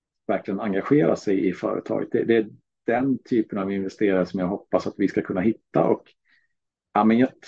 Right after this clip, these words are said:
tror faktiskt att det finns ganska många av dem där ute. Det är väl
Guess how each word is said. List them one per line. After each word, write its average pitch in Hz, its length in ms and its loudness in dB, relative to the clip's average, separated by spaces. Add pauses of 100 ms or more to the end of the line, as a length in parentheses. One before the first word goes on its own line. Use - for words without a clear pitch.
tror - 180 0
faktiskt - 280 -4
att - 100 -4
det - 80 -4
finns - 400 -2
ganska 107 300 -4
många 107 280 -2
av 113 120 0
dem 92 240 -2
där 95 140 0
ute. 98 300 -2
Det 110 80 2
är 107 40 2
väl 110 240 0